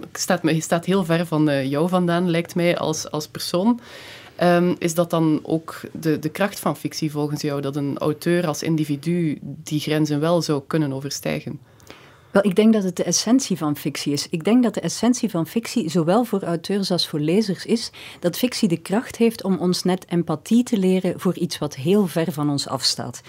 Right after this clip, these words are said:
Speaker 2: Dat is een van de redenen waarom ik zo'n geweldige fetish heb voor personages die A, onsympathiek zijn en B, inderdaad heel erg ver van mij afstaan. Omdat ik daar vanuit een soort, en dan kom ik bij Kate Tempest uit, radical empathy,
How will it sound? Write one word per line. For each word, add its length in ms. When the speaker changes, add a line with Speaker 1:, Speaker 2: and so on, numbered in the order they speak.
Speaker 2:
Dat 160
is 40
een 160
van 140
de 80
redenen 360
waarom 240
ik 100
zo'n 220
geweldige 420
fetish 360
heb 240
voor 320
personages 680
die 220
A, 180
onsympathiek 600
zijn 280
en 180
B, 60
inderdaad 600
heel 340
erg 240
ver 220
van 140
mij 160
afstaan. 500
Omdat 200
ik 80
daar 160
vanuit 300
een 80
soort, 320
en 100
dan 160
kom 160
ik 80
bij 120
Kate 220
Tempest 400
uit, 220
radical 500
empathy, 540